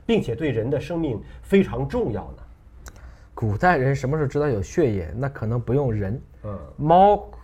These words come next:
Speaker 2: 比如说划破了，它也会舔。
Speaker 1: 也知道。
Speaker 2: 大家都知道，这个血液其实对于生命的维持生理机能是非常重要的。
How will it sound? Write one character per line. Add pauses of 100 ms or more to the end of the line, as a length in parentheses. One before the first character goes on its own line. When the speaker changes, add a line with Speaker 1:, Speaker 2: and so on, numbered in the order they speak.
(240)
Speaker 2:
比
如
说
划
破
了，
它
也
会
舔。
Speaker 1:
也
知
道。
Speaker 2:
大
家
都
知
道，
这
个
血
液
其
实
对
于
生
命
的
维
持
生
理
机
能
是
非
常
重
要
的。